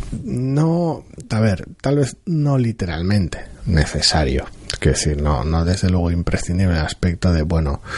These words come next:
estás agobiando o aburriendo con números previos, porque no creo que fuese así. Pero sí supone cierto cambio de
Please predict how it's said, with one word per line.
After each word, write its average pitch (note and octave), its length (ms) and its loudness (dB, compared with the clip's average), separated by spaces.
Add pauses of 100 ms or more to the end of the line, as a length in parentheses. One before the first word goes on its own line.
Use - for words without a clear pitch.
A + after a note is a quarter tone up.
(300)
estás - 460 0
agobiando E2+ 680 2
o D#2 120 2
aburriendo E2+ 760 0
con D#2+ 320 0
números F#2+ 380 0
previos, A#2 280 0
porque G#2 300 -2
no B2 160 2
creo A2 160 0
que G2+ 100 -2
fuese - 340 0
así. G2+ 440 2 (580)
Pero A2+ 140 2
sí C3+ 120 2
supone D#3 320 2
cierto B2+ 1200 0
cambio A#2+ 460 0
de G2+ 300 2